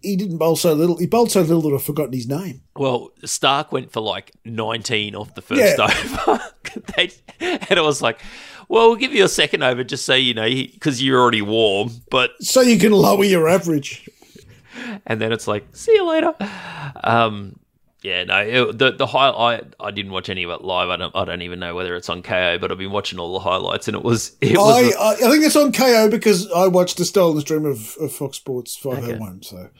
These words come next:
Speaker 2: Yeah.
Speaker 1: uh, that, <laughs> because
Speaker 2: It
Speaker 1: it's
Speaker 2: does.
Speaker 1: not on any of the, uh, the networks over here, unfortunately.
Speaker 2: But I, I just, I just love how Sri Lanka will now double down after being destroyed by three spinners <laughs> and just like, "Well, we'll just prepare a pitch that's even more spin friendly." <laughs>
Speaker 1: Yes.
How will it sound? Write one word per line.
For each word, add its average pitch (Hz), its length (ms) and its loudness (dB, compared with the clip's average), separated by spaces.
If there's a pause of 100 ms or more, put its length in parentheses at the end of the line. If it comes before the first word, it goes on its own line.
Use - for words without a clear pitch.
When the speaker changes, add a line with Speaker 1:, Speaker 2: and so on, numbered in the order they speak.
(600)
Speaker 2:
Yeah. 95 100 -14
Speaker 1:
uh, 113 80 -10
that, 127 560 -4 (320)
<laughs> - 340 -20
because 190 240 2
Speaker 2:
It 185 80 4
Speaker 1:
it's - 80 0
Speaker 2:
does. 180 80 2
Speaker 1:
not 185 180 4
on 160 520 -2
any 175 280 2
of 151 140 0
the, 131 380 0
uh, 123 200 -8
the 139 80 -8
networks 131 320 -8
over 113 140 -6
here, 113 260 -6
unfortunately. 113 400 -2
Speaker 2:
But 117 260 2
I, 113 40 4
I 117 40 2
just, 120 300 -4
I 117 120 2
just 110 180 -6
love 101 220 0
how 98 160 0
Sri - 180 -8
Lanka 98 300 -8
will 95 100 -6
now 95 240 -6
double 101 380 -4
down 95 500 -6 (100)
after 98 260 -4
being 98 260 -6
destroyed 95 540 -4
by 92 160 0
three 95 260 -6
spinners 98 480 -6
<laughs> - 80 -20
and 127 220 -4
just - 220 -4
like, 104 240 0 (300)
"Well, 90 160 -12
we'll 101 240 -10
just 95 240 -18
prepare 127 380 -2
a 135 60 -2
pitch - 280 -2
that's 151 220 -6
even 196 220 2
more 214 240 6
spin 175 300 -4
friendly." - 800 -6
<laughs> - 100 -20
Speaker 1:
Yes. - 520 -8